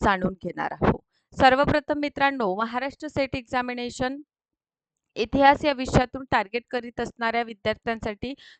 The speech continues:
कम्प्लीट कोर्स अव्हेलेबल आहे. या कोर्सची व्हॅलिडिटी वन इयर्सपर्यंत आहे, म्हणजे एक ऑक्टोबरपासून बघा,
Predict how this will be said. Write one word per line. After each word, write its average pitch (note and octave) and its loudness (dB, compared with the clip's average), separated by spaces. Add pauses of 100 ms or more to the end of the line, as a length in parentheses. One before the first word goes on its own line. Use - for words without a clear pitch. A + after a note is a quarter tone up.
(120)
कम्प्लीट C4+ 4 (100)
कोर्स C#4+ 8
अव्हेलेबल E3+ -2
आहे. - -12 (360)
या B3+ 0
कोर्सची D4 -2
व्हॅलिडिटी B3+ 0
वन A#3 0
इयर्सपर्यंत G#3+ -4
आहे, G#3 -2
म्हणजे A3+ -4 (120)
एक C4+ -2
ऑक्टोबरपासून B3+ -4
बघा, A#3 -2